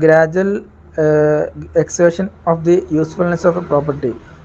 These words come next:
This may be defined as the decrease or loss of the value of a property due to structural deterioration, use, life wear and tear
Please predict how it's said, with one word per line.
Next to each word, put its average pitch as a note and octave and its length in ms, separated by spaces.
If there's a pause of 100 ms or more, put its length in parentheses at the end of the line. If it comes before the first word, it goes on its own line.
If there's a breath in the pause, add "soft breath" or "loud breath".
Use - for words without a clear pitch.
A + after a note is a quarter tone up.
(180 loud breath)
This D3 180
may F3+ 180
be F#3+ 400
defined E3+ 320
as E3 180
the F3 100
decrease E3+ 440
or E3+ 120
loss D#3+ 400
of E3+ 100
the F3 100
value D#3 380
of D#3+ 200
a E3 80 (100)
property D#3 440
due D3+ 280 (100)
to F#3+ 140 (500 loud breath)
structural F#3+ 560
deterioration, F3 1000
use, F3 120 (180)
life D#3+ 320 (100)
wear E3+ 260
and D#3+ 400 (180)
tear D#3 220